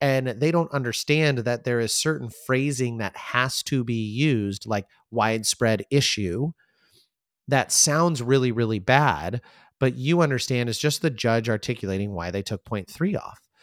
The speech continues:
They're not saying that you are horrible at it. They were just saying, "Today it was a widespread issue on synchronization," or, "Today it was a widespread issue on flyers not hitting their motions on the correct count." I mean, whatever it is, they say those things, and a parent might stick to that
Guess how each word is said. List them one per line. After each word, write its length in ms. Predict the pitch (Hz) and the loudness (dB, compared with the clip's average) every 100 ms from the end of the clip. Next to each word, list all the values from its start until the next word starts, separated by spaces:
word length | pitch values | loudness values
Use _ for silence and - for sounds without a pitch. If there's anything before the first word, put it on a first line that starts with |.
| - _ | -20 _
They're 120 | 131 | -2
not 220 | 160 156 | -2 -4
saying 320 | - 156 147 | 0 2 2
that 160 | 131 120 | 0 -4
you 200 | 127 123 | -6 -2
are 140 | 117 92 | -2 -2
horrible 580 | - - 143 185 110 78 | -4 0 4 6 4 -2
at 140 | 85 | -2
it. 120 | 123 | -2
They 100 | 117 | -2
were 80 | 120 | -2
just 200 | 113 - | -2 -2
saying, 240 | 110 123 | -2 -4
"Today 320 | 123 82 82 98 | -6 -8 -6 -6
it 120 | - | -4
was 140 | 113 | -2
a 80 | - | -2
widespread 480 | 98 85 95 - 120 | -2 -4 -6 -4 -4
issue 300 | 85 - 117 | -4 -4 -6
on 80 | 117 | -6
synchronization," 720 | 90 - 107 123 165 - 82 | -8 -8 -4 -2 -2 -2 -8
or, 140 | 82 - - | -10 -14 -14
"Today 220 | - 107 | -6 -2
it 80 | 123 | 0
was 140 | 127 123 | 2 0
a 40 | |
widespread 460 | 101 95 98 127 98 | 0 -2 -2 -2 -2
issue 300 | 90 127 120 | -2 -2 -2
on 120 | 113 | -2
flyers 560 | - 82 92 101 110 - - - - | -4 -4 -2 -2 -2 -6 -14 -14 -4
not 220 | 113 87 | -2 0
hitting 240 | 120 123 | -2 0
their 100 | 131 | 2
motions 360 | 147 170 143 123 | 4 2 2 -2
on 100 | 101 | -2
the 80 | 95 | -4
correct 240 | 90 82 | -6 -8
count." 200 | 92 78 | -10 -10
I 40 | 117 | -8
mean, 160 | 117 | -8
whatever 520 | 110 110 - 139 151 151 | -6 -6 -2 -2 0 0
it 160 | 110 - | 0 2
is, 520 | 180 117 95 120 - _ _ _ - | 4 4 2 -2 -6 _ _ _ -4
they 160 | 123 | -2
say 240 | 113 165 170 | 0 2 2
those 240 | 120 101 | 2 -2
things, 420 | 95 90 120 123 - | -4 -6 -4 -6 -6
and 320 | 110 113 110 104 - | -4 -2 -2 -6 -8
a 80 | |
parent 420 | 104 - 185 135 117 | -6 -4 -4 -4 -6
might 360 | 120 113 101 - | -4 -4 -6 -12
stick 540 | - - - 165 156 | -14 -8 -4 -2 -4
to 100 | - | -4
that 220 | 110 90 | -4 -4